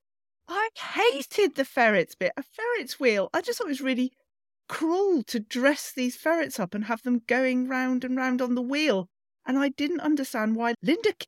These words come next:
kissed Eddie by the sound of it. And Linda was raving about what a good job Eddie had done. The fact that Marvin had legged it is a testament to the fact that he objected to being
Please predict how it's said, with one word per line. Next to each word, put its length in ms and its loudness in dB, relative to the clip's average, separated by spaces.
kissed 180 -8
Eddie 260 2
by 180 -2
the 100 -4
sound 400 -2
of 80 -6
it. 180 0
And 140 6
Linda 260 0
was 300 -2
raving 520 2
about 380 -2
what 160 -6
a 160 -6
good 260 -4
job 420 2
Eddie 300 2
had 240 0
done. 520 2
The 100 2
fact 280 2
that 140 0
Marvin 560 6
had 180 2
legged 520 2
it 220 4
is 240 -2
a 160 4
testament 420 -2
to 40 -16
the 80 -2
fact 240 -2
that 100 0
he 100 4
objected 720 -2
to 60 -8
being 280 -2